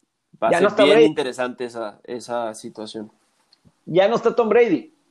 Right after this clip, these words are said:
Speaker 2: Entonces, ¿qué va a pasar? No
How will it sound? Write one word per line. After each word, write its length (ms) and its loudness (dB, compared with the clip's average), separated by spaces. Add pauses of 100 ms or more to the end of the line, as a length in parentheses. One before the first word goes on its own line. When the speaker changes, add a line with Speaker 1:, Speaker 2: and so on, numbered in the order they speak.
(160)
Speaker 2:
Entonces, 720 -2 (560)
¿qué 240 6
va 120 4
a 140 0
pasar? 340 -2 (420)
No 540 0